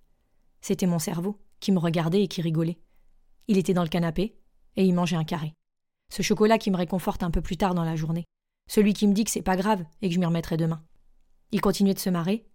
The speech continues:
et il me défiait, avec toutes ses pensées au-dessus de lui, comme s'il me contrôlait. Alors je l'ai regardé, il m'a regardé. Je l'ai regardé et j'ai regardé mes baskets. Et tout en faisant ça, je l'ai vu bugger.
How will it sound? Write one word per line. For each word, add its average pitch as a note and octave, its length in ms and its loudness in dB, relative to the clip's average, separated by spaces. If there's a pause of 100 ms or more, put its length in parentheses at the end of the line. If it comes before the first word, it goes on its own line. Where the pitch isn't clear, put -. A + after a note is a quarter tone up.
(120)
et G3 80 2
il F3+ 80 4
me F3 60 2
défiait, D#3+ 400 -2 (500)
avec E3+ 240 0
toutes G#3+ 160 -2
ses A#3 120 2
pensées G#3+ 280 0
au-dessus F3 240 -6
de D#3+ 80 -4
lui, E3 160 -6 (180)
comme G3+ 140 2
s'il G3 200 2
me F3+ 60 2
contrôlait. E3 420 -4 (540)
Alors F3+ 200 2
je F3 80 0
l'ai F#3 60 2
regardé, E3+ 500 0 (340)
il F#3 80 2
m'a F3 80 2
regardé. E3 400 -2 (540)
Je - 80 -14
l'ai F#3+ 80 2
regardé F3 480 0 (440)
et F#3 100 -2
j'ai F#3 60 2
regardé F3 220 2
mes E3+ 120 0
baskets. D#3+ 440 -6 (480)
Et G#3+ 60 -4
tout A#3 180 0
en A#3 60 6
faisant G3 180 2
ça, A3 220 0 (560)
je - 120 -8
l'ai G3 80 6
vu F3+ 100 2
bugger. E3+ 360 -2